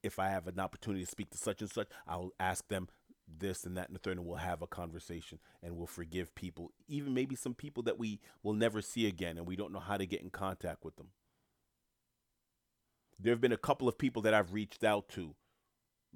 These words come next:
on in-, on, on social media, and I said, "Hey,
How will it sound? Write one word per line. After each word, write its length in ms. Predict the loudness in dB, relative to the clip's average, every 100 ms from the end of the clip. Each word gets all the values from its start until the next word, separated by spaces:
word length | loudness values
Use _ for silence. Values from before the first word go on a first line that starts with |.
| -14
on 220 | -6 -2 0
in-, 180 | 0 -2
on, 240 | -4 -4
on 180 | -6 -8
social 420 | -2 -2 0 -2
media, 460 | 0 2 2 2 2
and 120 | 2
I 80 | 0
said, 200 | 0 0
"Hey, 480 | 2 2 2 -2